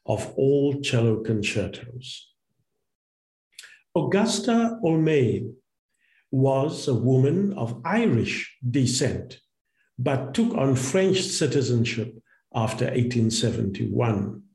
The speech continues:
In the process, she changed her name from Augusta Holmes to Augusta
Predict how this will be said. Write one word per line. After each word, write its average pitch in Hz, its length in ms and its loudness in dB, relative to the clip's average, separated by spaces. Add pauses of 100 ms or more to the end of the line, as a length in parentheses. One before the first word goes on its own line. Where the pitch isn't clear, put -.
(760)
In 170 160 4
the 139 100 2
process, 147 760 0 (260)
she - 280 0
changed 165 500 2
her 127 140 4
name 127 420 6
from 113 560 -2 (140)
Augusta 120 720 0
Holmes 143 1120 2 (400)
to 151 600 2
Augusta 127 960 0